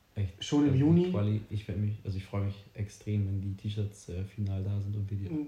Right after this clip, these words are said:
Speaker 1: privat tragen können.
Speaker 2: Ja, und das sind jetzt nur die T-Shirts, ne? Das sind so die Basics, sag ich mal. Alles andere hat genau die gleiche Qualität und das ist einfach unnormal cool. Und sind da keine Grenzen gesetzt. Wir können komplett unseren Inspirationen freien Lauf lassen.
Speaker 1: Genau, also
Speaker 2: Wir
Speaker 1: unser
Speaker 2: können
Speaker 1: Produzent dort, äh, der kann auch alles für uns umsetzen.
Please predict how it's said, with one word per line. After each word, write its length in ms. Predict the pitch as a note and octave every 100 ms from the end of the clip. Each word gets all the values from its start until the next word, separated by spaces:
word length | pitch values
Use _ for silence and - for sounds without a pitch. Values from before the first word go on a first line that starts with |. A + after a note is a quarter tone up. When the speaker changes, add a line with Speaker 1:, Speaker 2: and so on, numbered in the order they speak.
| -
Speaker 1:
privat 340 | - G2+ G#2
tragen 280 | - G#2 G#2
können. 160 | G2+ B2
Speaker 2:
Ja, 160 | C3+ - -
und 80 | C3
das 180 | C#3+
sind 80 | C#3+
jetzt 120 | C3
nur 120 | D3 C#3+
die 80 |
T-Shirts, 340 | C3 D3 C#3+ -
ne? 80 | C#3
Das 120 | C3
sind 120 | B2
so 40 | A#2+
die 80 | B2
Basics, 420 | C#3 C#3+ C#3 B2+
sag 100 | B2+
ich 60 | A#2+
mal. 100 | C3 - -
Alles 280 | B2+ C3+ -
andere 320 | C#3 C#3+ C3 A#2+
hat 180 | B2+ B2
genau 240 | D3 C3+ C3+
die 80 |
gleiche 260 | C3 C3+ C3
Qualität 640 | - C3 B2+ - C3+ C#3 - - -
und 240 | C3 C3 A#2+
das 120 | A#2
ist 140 | A#2+ -
einfach 300 | A#2 B2 -
unnormal 280 | C3 B2 A#2
cool. 100 | D3
Und 80 | C3+
sind 140 | C#3+ D3+
da 80 |
keine 260 | D3 D3 D3
Grenzen 420 | C3 D#3 E3+ E3+
gesetzt. 420 | D3+ D#3 D3+ - - - -
Wir 100 | C3+
können 200 | D#3 C3+
komplett 340 | D3 C3 D#3
unseren 360 | D3+ C#3+ C#3+ C#3+
Inspirationen 720 | C#3 - D3+ C#3 C3+ - D3+ C#3
freien 240 | C#3 C#3
Lauf 240 | C#3 D#3 D#3+
lassen. 300 | C#3+ D3+ C#3+
Speaker 1:
Genau, 340 | G#2+ F#2+ G2
also 120 | G2
Speaker 2:
Wir 40 | G#2+
Speaker 1:
unser 120 | A2
Speaker 2:
können 140 | C#3+
Speaker 1:
Produzent 380 | A2 - A2 G2
dort, 240 | F#2+ G2 - -
äh, 180 | F#2+ F#2
der 120 | F#2+
kann 180 | - G#2+
auch 120 | F#2
alles 240 | G2+ G2+ -
für 80 |
uns 120 | G#2 G2
umsetzen. 640 | A2 G#2+ G2+ - G#2